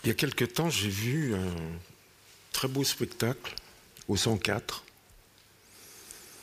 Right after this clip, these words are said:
d'après un roman de,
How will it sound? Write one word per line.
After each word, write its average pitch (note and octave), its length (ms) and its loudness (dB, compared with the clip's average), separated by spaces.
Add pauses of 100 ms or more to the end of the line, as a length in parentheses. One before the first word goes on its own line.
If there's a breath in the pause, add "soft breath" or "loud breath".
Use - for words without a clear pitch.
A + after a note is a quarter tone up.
(960 loud breath)
d'après A#2+ 540 2
un F#2 260 4
roman G#2+ 360 2
de, D#2+ 680 0